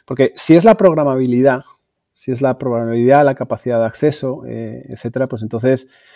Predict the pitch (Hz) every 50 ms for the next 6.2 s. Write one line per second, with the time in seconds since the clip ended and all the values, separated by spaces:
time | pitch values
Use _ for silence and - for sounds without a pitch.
0 | _ _ _ _ _ _ - 127 123 117 117 113 110 110 110 107 107 107 104 104
1 | 107 - - 117 117 131 139 143 131 - 113 - - 143 139 139 127 123 - -
2 | 123 - 113 110 - 151 156 151 131 117 107 113 110 - - _ _ 117 113 117
3 | 120 113 117 113 117 120 120 120 - - 127 117 110 107 104 101 104 - - -
4 | _ 117 110 107 104 104 107 117 113 113 113 120 127 127 127 117 - _ _ -
5 | 113 113 110 110 - 113 117 117 - 120 - - - 117 113 113 - 123 113 117
6 | 120 120 113 -